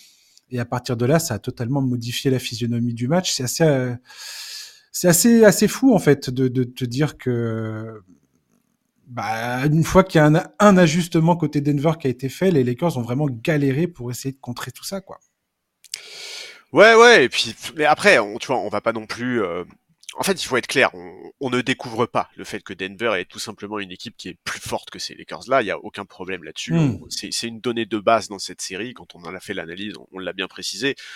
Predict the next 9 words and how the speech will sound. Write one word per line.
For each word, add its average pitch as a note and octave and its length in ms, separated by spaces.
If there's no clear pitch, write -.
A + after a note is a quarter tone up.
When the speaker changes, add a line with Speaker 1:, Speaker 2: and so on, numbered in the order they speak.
Speaker 2:
Mais, A#2 360
mais B2+ 180
ouais, D3+ 300
il - 20
y G#2+ 60
a, G2 200
il G2+ 120
y G2+ 80
a G2+ 200